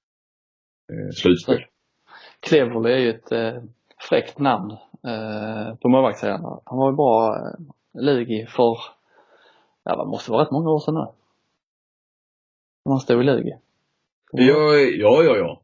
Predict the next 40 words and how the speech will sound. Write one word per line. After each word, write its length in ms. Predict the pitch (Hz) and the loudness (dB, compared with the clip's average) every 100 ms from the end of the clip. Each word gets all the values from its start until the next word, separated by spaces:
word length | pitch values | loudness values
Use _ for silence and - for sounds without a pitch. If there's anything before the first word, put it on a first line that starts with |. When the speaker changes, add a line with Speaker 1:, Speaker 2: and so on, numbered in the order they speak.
| - | -14
Speaker 1:
Precis. 220 | 104 98 76 | -8 -6 -6
Ja, 80 | 90 | -8
men 100 | 95 | -8
han 200 | 82 71 | -8 -8
är 40 | |
ju, 320 | 80 90 90 85 _ _ - | -4 -4 -4 -8 _ _ -18
han 80 | 90 | -12
är 80 | 90 | -10
ju 60 | |
trettiosex, 480 | 87 107 - 120 - | -4 -6 -2 -4 -4
trettiosju 400 | - 90 - 101 | -10 -6 0 0
år 180 | 98 78 | 0 -2
någonting. 320 | - - - - _ _ _ _ - 85 | -6 -12 -16 -16 _ _ _ _ -14 -4
Eh, 120 | 85 82 87 90 | -2 0 -2 0
men 60 | |
enligt 280 | 113 127 120 | 2 2 2
Kenneth 320 | 151 107 104 | 0 0 -2
Andersson 340 | 120 123 - 87 | -2 -2 -6 -10
så 140 | 95 | -8
har, 460 | 104 123 104 95 - | -6 -6 -6 -6 0
alltså 160 | 135 135 | 0 2
han 120 | 131 | 2
har 80 | 143 | 2
aldrig 140 | 151 | 0
sett, 420 | - 147 - _ | -2 -4 -4 _
eh, 240 | 104 98 107 | -4 -2 -2
såna 200 | 127 117 | -2 -6
reaktioner 600 | 95 101 - 110 82 82 | -4 -4 -2 -2 -2 -6
på 180 | - 85 | -8 -4
en, 180 | 82 85 | -2 -2
eh, 260 | 82 82 | -2 -4
så, 340 | 87 - 85 - - | -4 -2 -4 -4 -8
så 160 | - - | -2 0
gammal 400 | 113 123 82 85 | 2 2 0 0
människa, 360 | 104 95 - - 101 | -4 -6 -10 -12 -10
<laughs> 0 | |
eller 200 | - 82 - | -8 -6 -2
gammal 300 | 98 95 95 | 0 0 0
målvakt. 340 | 90 71 - | -2 -4 -12
Speaker 2:
Nej, 420 | - - 113 127 | -14 -8 -4 -4